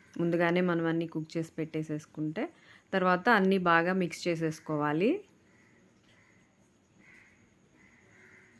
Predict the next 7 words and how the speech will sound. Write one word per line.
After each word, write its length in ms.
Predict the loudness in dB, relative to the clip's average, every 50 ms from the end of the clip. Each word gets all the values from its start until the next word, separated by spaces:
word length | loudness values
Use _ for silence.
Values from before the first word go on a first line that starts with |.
| _ _ _ _ _ _ -20 -20 -20 -20 _ _ -10 -6
ఇవన్నీ 280 | -4 -2 0 0 0 0
బాగా 380 | 0 2 2 2 2 0 -2
కలుపుకోవాలన్నమాట. 1200 | -4 -4 -4 -4 -4 -6 -8 -8 -6 -4 -4 -4 -6 -6 -6 -6 -6 -6 -6 -6 -6 -8 -8 -8 -10 -12 -20 -20 -20 -20 -20 -20 -20 -20 -20 -20 -20 _ _ -20 -20 -20 -20 -20 _ -20 -20 -20 -20 -20 -20 -20 -20 -20 -20 -20 -20 -20 -20 -20 -20 -20 -20 -20 -20 -20 -20 -20 -20 -20 -20 -20 -20 -20 -20 -20 -20 -20 -20 -20 -20 -20 -20 -20 -20 -20 -20 -20 -20 -20 -20 -20 -20 -20 -20 -20 -20 -20 -20 -20 -20 -4 2
వాటర్ 380 | 6 8 8 8 8 6 2 2
ఏం 180 | 2 2 2
అవసరం 400 | 2 0 0 -2 0 2 4 4
లేదు. 460 | 4 4 2 2 2 2 2 0 0